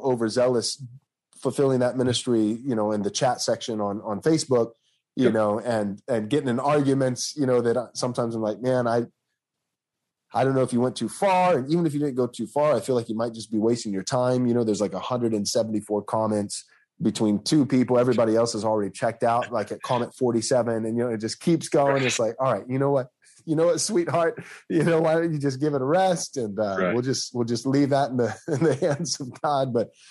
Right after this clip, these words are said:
Speaker 1: but you,
Speaker 2: Yep.
Speaker 1: you see that sometimes, you know, Christians, it is their ministry. And sometimes, um,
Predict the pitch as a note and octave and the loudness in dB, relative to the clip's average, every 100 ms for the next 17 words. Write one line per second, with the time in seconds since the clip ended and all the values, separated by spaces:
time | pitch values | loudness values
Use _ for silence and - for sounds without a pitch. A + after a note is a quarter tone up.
0 | - _ D3 D3+ E3 F3+ F#3 E3 A#3 A3 | -20 _ 0 4 4 4 2 2 2 2
1 | E3+ D3+ D#3 C#3 D3 C3+ B2+ C#3+ D3 B2 | 2 2 0 0 0 0 -2 -4 -2 0
2 | A2+ G#2+ _ _ - D#3+ F3 D3 C3+ C3 | -2 -6 _ _ -2 0 0 -2 0 2
3 | F#3+ F3 F#3 D#3+ D3+ C3+ C3+ C3 A#2 A2+ | 2 2 2 2 0 0 0 0 0 -4
4 | C#3 C3 C3+ B2 A2+ A#2 G#2 F#2 | -4 -2 -2 -2 -4 -4 -4 -4